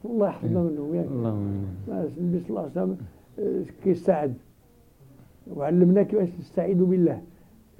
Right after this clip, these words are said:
Speaker 1: هذا الشيطان فين يلقى فيك الغفلة؟ فين؟ هي في الأماكن النجسة،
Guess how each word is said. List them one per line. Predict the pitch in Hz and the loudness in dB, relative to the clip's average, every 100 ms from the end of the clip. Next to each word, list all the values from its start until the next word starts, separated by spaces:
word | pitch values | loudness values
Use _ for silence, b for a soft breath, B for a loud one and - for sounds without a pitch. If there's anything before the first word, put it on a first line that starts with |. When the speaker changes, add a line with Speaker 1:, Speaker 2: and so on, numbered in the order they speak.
| - - | -16 -8
Speaker 1:
هذا | 160 170 | -4 -4
الشيطان | - 208 208 196 | -2 -2 0 0
فين | 269 | 2
يلقى | 277 277 208 | 0 2 0
فيك | 190 | 0
الغفلة؟ | 202 160 120 117 - _ - - | -2 -4 -6 -12 -14 _ -20 4
فين؟ | 208 208 143 - - _ _ _ _ _ _ _ - _ _ _ _ - | 6 8 4 -4 -20 _ _ _ _ _ _ _ -20 _ _ _ _ 2
هي | 320 330 | 2 2
في | 311 | 0
الأماكن | 247 233 190 185 185 180 233 | 2 4 4 4 4 6 8
النجسة، | 247 240 208 190 - | 8 8 6 4 2